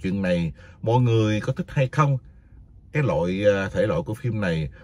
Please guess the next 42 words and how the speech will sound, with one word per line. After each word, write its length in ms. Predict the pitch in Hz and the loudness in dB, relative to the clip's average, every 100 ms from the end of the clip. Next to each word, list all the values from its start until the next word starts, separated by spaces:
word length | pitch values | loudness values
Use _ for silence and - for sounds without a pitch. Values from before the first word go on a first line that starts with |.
| - | -4
có 100 | 123 | -2
được 180 | 107 | -2
đón 260 | 101 120 160 | -2 0 2
nhận 200 | 90 82 | 0 -2
hay 180 | 82 98 | -4 -4
là 160 | 73 69 | -4 -8
không. 240 | 98 98 - - - - - - - - - - - - - - - - - - - - - - - - - - - - | -6 -8 -8 -20 -20 -20 -20 -20 -20 -20 -20 -20 -20 -20 -20 -20 -20 -20 -20 -20 -18 -18 -20 -20 -20 -20 -20 -18 -16 -10
Lật 240 | 98 117 | -2 0
Mặt 200 | 110 117 - | 2 -2 2
Bảy, 280 | 98 92 123 - - - | 2 2 0 -4 -14 2
một 360 | 123 117 - | 6 6 4
điều 180 | 127 101 | 0 0
ước 280 | 123 143 - | 0 -2 -4
xoay 200 | - 113 | 2 4
quanh 180 | 104 95 | 4 2
cuộc 200 | 85 - | -4 -2
sống 320 | - 113 156 | 0 2 0
của 180 | - 76 | -2 -2
bà 180 | 76 78 | -2 -2
hai. 320 | 80 90 90 - - - - - - - - - | -2 -2 -4 -8 -18 -18 -18 -16 -14 -12 -10 -2
Và 240 | 90 90 | 0 2
cái 140 | 85 123 | 2 0
người 200 | 101 87 | 0 0
đóng 260 | 95 135 69 | -2 -2 -2
cái, 100 | 71 | -2
cái 120 | 117 | -2
bà 180 | 110 80 | -2 0
hai 180 | 82 87 | 0 0
đó 240 | 82 95 | -2 -2
là 200 | 120 82 | -2 0
nghệ 240 | 76 73 78 | -2 -2 -4
sĩ 360 | - 71 76 73 | -4 -4 -4 -6
Thanh 200 | - 92 | -4 -2
Hiền. 240 | 101 71 - - - - - - - | -2 -2 -6 -14 -14 -14 -14 -16 -14
À, 220 | - 95 95 | -4 -2 0
nghệ 140 | 98 | 0
sĩ 140 | 117 | 2
Thanh 180 | 135 127 | 6 6
Hiền 240 | 123 104 95 | 6 4 0
là 240 | 92 87 | 0 2
một, 300 | 85 80 71 | 0 -2 -2
à, 540 | 95 92 90 87 87 | 0 2 2 0 0